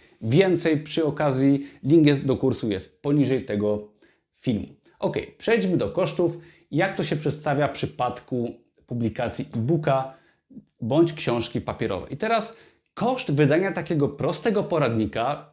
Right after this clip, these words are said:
określiłbym, y, jako, powiedzmy, dwieście dolarów. Oczywiście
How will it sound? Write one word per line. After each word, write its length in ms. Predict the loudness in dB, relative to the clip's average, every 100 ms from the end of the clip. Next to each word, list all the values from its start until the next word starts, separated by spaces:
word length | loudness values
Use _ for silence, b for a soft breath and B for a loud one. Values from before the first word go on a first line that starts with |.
| -14
określiłbym, 760 | -6 -4 -2 2 2 2 -2 -4
y, 120 | 0
jako, 460 | 0 0 0 0 0
powiedzmy, 360 | -2 0 0
dwieście 440 | 0 0 -2 -2 -4
dolarów. 420 | -4 -6 -8 -6
Oczywiście 640 | -4 0 0 2 2 2